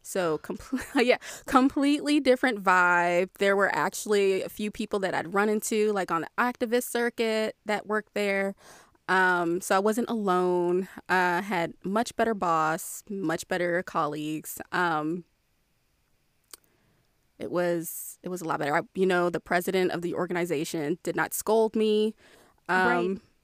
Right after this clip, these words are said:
Speaker 1: yeah.
Speaker 2: Well, so when you were in undergrad, when did it kind of crystallize that, like, "Oh, I'm gonna be a full-time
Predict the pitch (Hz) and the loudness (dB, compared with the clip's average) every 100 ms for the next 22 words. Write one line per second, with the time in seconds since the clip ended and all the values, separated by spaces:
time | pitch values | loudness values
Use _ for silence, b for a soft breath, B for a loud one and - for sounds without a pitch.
0 | _ _ _ _ _ _ - 160 147 110 | _ _ _ _ _ _ -8 -4 -4 -6
1 | - _ _ _ _ _ b b b b | -12 _ _ _ _ _ b b b b
2 | b - 339 330 - _ _ - - 311 | b -6 -4 -2 -6 _ _ -12 -6 -4
3 | 311 302 269 - _ - 262 262 277 294 | -4 -6 -10 -14 _ -14 -10 -8 -8 -6
4 | 277 254 - 226 269 208 190 185 180 196 | -8 -8 -10 -10 -10 -8 -6 -6 -8 -10
5 | 208 233 240 220 190 - 208 190 - 208 | -10 -8 -8 -10 -12 -12 -12 -12 -14 -16
6 | - 202 185 170 175 170 202 185 175 - | -12 -12 -10 -10 -10 -10 -10 -8 -10 -8
7 | 214 185 180 185 175 175 170 - 180 175 | -6 -6 -8 -10 -8 -10 -10 -12 -12 -12
8 | - 151 147 151 156 180 | -14 -14 -14 -14 -14 -18